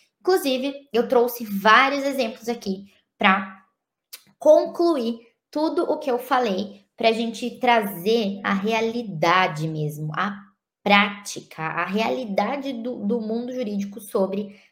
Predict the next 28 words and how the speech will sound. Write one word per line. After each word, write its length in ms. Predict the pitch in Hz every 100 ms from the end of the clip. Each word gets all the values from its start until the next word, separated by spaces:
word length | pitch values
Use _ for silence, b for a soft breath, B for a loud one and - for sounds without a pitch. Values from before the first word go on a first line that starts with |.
| _
transações 960 | 202 208 202 190 - 226 233 220 233 -
imobiliárias 840 | 220 208 202 196 151 - - - _
seguras. 600 | - 190 190 - - - _ b b b _
Então, 140 | 247
vamos 320 | 254 320 339
lá. 280 | 294 196 - b b _
Cabe 320 | 294 339 370
ao 80 | 330
corretor 420 | 277 233 233 220
de 120 | 196
imóveis 540 | 175 185 233 202 - - - 170
diligentemente 1300 | 165 294 392 370 302 214 190 170 - 277 180 185 -
se 160 | - 269
inteirar 560 | 285 302 403 226 202 202
e 40 |
prestar 360 | 269 269 196 202
informações 580 | 202 208 214 196 180
usuais 680 | 208 247 240 226 151 156 196 -
e 60 |
notórias 640 | 233 294 - 185 165 190 202
acerca 360 | 233 247 196 208
do 140 | 208
título 380 | 214 208 202 233
de 100 | 202
domínio 380 | 202 190 165 165
exibido 420 | 165 165 160 156
pelo 260 | 196 208 202
vendedor 520 | 190 196 247 190